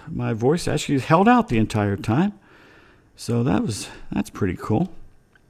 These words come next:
Appreciate that. Once again, appreciate all the thoughts you've sent my way. It has really, really helped. Uh, dun, dun, dun, dun,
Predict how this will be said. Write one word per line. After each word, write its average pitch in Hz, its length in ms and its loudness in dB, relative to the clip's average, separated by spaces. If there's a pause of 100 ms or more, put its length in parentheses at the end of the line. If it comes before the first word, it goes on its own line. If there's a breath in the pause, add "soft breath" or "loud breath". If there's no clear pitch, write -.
(160)
Appreciate - 540 -6
that. 170 300 -4
Once - 200 -4
again, 127 140 0
appreciate 113 520 -2
all 113 140 -2
the 113 160 -2 (500 loud breath)
thoughts - 320 -2
you've 110 160 -2
sent - 220 -4
my 120 160 0
way. 156 260 2
It - 60 0
has 101 180 -2
really, 117 380 2
really 135 260 8
helped. 240 340 6 (1300 soft breath)
Uh, 120 380 0
dun, - 0 -
dun, 98 300 -2
dun, 92 140 -4
dun, - 180 -8